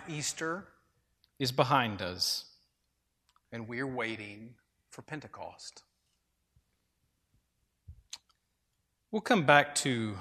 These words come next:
the disciples in a few minutes.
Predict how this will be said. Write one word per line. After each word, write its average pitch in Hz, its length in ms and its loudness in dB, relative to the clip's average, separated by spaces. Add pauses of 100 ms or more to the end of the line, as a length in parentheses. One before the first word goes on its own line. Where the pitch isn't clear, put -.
(140)
the - 40 -4
disciples 107 840 2 (960)
in 135 80 -4
a 113 40 -8
few 117 200 -10
minutes. 87 540 -16